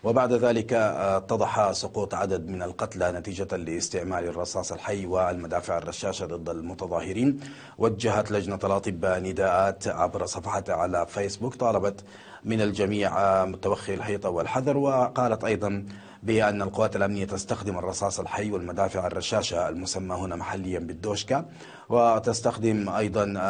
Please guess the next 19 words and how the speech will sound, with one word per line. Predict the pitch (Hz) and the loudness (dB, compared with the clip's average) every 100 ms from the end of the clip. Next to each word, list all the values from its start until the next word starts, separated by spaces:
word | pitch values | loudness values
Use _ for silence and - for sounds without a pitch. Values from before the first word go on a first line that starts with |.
| 95 | 0
القنابل | 92 - 104 98 95 | 0 -2 0 0 0
المسيلة | 90 90 92 95 90 | -2 -4 -4 -2 -2
للدموع، | 90 87 110 | -4 -4 -2
وأن | 110 104 98 | 0 0 0
هناك | 98 113 104 | 0 0 2
عدد، | 101 107 101 90 - - - - | 4 4 4 -2 -6 -18 -18 -2
آه، | 101 98 | 2 4
من | 95 98 | 4 0
الأفراد | 92 90 104 98 | 0 0 0 -2
قد | - 92 | -4 -2
سقطوا | 110 107 101 98 92 | -2 -2 -2 -2 -2
ما | 90 | -2
بين | 90 92 92 | 0 0 -2
قتيل | - 101 104 98 90 | -4 -6 -4 -2 -2
وجريح | 92 98 95 | -4 -4 -4
لم | 101 101 | -2 -2
يعرف | 98 92 92 - | 0 0 -2 -4
ويحدد | 98 87 87 92 98 95 85 | -4 -2 -2 -2 -2 0 0
عدد | 95 95 | 0 -2